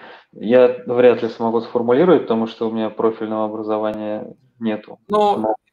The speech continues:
Speaker 2: я
Speaker 1: и
Speaker 2: имею в виду вокруг этого, даже не обязательно прям там через эпсилон, дельта, а какая характеристика множества говорит о том, что все оценки выше пяти?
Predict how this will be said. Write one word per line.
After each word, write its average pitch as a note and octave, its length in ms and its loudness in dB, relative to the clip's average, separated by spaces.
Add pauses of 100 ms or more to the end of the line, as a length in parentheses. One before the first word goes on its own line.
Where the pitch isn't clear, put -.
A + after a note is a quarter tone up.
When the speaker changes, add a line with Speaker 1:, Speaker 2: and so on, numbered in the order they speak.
(160)
Speaker 2:
я F3 260 0
Speaker 1:
и - 40 0
Speaker 2:
имею D#3+ 200 -2
в - 40 -12
виду D3 180 -4
вокруг C#3+ 460 -2
этого, A#2+ 200 -10
даже A#2 240 -8
не B2 80 -10
обязательно C3 420 -4
прям G#2+ 260 -14
там G2+ 180 -18
через A#2+ 320 -12
эпсилон, A2 480 -10
дельта, B2+ 420 -4
а G#2+ 520 -4 (1400)
какая E3 640 0
характеристика C#3+ 840 -6
множества C3 600 -6
говорит C3 400 -4
о B2+ 80 -2
том, F3 200 -8
что - 200 -14
все C3 240 -6
оценки C3+ 380 -10
выше B2 280 -12
пяти? G#2+ 380 -20